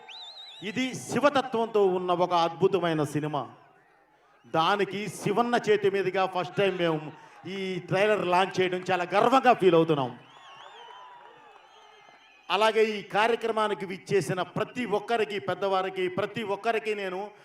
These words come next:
పేరు పేరున కృతజ్ఞత తెలియజేస్తున్నాను. ముఖ్యంగా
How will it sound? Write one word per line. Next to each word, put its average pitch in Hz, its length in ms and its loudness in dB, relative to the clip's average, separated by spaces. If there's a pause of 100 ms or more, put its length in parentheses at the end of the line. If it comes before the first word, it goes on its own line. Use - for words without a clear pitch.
(240)
పేరు 247 240 6
పేరున 220 400 4
కృతజ్ఞత 202 420 -2
తెలియజేస్తున్నాను. 170 880 -2 (260)
ముఖ్యంగా 240 640 0